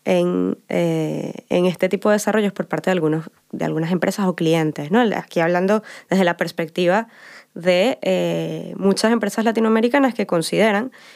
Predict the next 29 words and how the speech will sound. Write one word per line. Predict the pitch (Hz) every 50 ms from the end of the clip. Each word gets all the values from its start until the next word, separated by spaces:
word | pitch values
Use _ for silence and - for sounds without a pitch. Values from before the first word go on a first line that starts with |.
| - _
que | - 202
el | 196
desarrollo | 185 185 - - 180 208 220 220
de | 202 185
proyectos | - - 175 170 160 - 185
inmersivos | 214 226 220 214 214 - - 226 220 208 202 220 226 - - _ _ _ _
es | 208 202 196
complejo | - - 240 233 233 233 254 254 254 254 233 262 285
y | 269
además | 240 202 190 180 180
muy | 196 220 214
costoso, | - - 107 - - - - 147 143 - - - 226 - - _ _ _ _ - - - - - - - - - _ _
muchas | - 208 202 - 226 214
veces | 254 240 - 202 -
por | - 175 160 156
falta | - - 170 165 160 - 175 175
de, | 180 180 180 185 -
de | - 196
información, | 196 185 - 190 190 185 180 180 - 254 277 254
que | 208 160
esto | - - 156
es | 156
algo | 165 160 143
que, | 139 170 170 -
que | - 160
justamente | 160 160 - - 165 175 175 254 165 170 170 170 170 - - - - - _
X | - 170 165 170 165 -
R | 190 175 175 175
Latam | 175 170 165 165 180 180 180 175